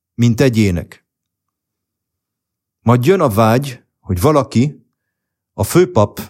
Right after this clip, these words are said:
lemossa rólunk ezeket a szennyeket bemerítkezésünk által, majd belénk is költözzön, és föltöltse szívünket szellemével. Amikor a két lángnyelv, mint megelevenedett törvénytáblák,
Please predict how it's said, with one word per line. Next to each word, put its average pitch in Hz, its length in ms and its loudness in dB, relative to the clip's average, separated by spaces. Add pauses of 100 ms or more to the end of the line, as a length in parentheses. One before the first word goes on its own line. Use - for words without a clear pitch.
(720)
lemossa 139 500 0
rólunk 117 360 2
ezeket 107 360 0
a 98 40 -4
szennyeket 98 880 -2
bemerítkezésünk 113 1080 -2
által, 113 540 -2 (560)
majd 113 180 2
belénk 175 420 0
is 131 180 -2
költözzön, 117 680 0
és 92 140 -4
föltöltse 131 580 0
szívünket 110 560 0
szellemével. 92 840 -2 (540)
Amikor 113 360 0
a 110 80 -2
két 143 260 0
lángnyelv, 123 680 2 (760)
mint 131 260 0
megelevenedett 123 760 2
törvénytáblák, 120 1200 -2